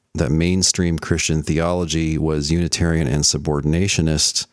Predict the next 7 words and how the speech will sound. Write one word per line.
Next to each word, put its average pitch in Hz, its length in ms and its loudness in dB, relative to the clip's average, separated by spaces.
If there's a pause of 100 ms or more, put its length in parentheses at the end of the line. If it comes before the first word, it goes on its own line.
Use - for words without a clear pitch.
in 82 200 -2
this 73 240 0
period 78 680 -2 (240)
among 82 340 0
these 76 400 -2
Logos 85 540 -2
theorists. 69 580 -2